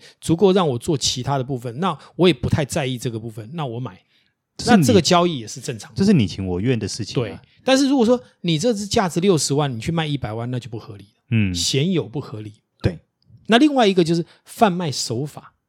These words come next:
Speaker 2: 嗯。
Speaker 1: 好，那你看现在有很多人到了现场看不到车，因为他去贴别人的一台车，告诉人家有这一台车，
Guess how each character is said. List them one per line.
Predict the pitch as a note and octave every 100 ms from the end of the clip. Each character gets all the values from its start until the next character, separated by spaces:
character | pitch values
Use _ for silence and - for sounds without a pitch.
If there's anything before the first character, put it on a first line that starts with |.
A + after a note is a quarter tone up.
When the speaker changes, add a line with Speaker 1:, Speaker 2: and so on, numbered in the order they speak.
| _
Speaker 2:
嗯。 | A#2 G2 F2+ _
Speaker 1:
好， | A#2 G2+ _ _
那 | F#3
你 | C#3+
看 | E3 - _ -
现 | - F#3+
在 | F#3
有 | E3
很 | C#3 A#2+
多 | D3
人 | C3 C3 _ _ _ -
到 | F#3
了 | D#3
现 | F#3+ D3+
场 | A#2
看 | G2 C3+
不 |
到 | B2 A#2
车， | - A#2 - _ _ _
因 | - E3+
为 |
他 | D3
去 | D3+
贴 | D3+ - D#3+
别 | D3+ A#2
人 | A#2
的 | A#2+
一 | C3
台 | G#2
车， | G2+ - A2+ - _ _ _ _
告 | - F3+
诉 | D3+ F3
人 | C3
家 | C#3
有 | C3+
这 | - E3+
一 |
台 | C3 G#2
车， | - A#2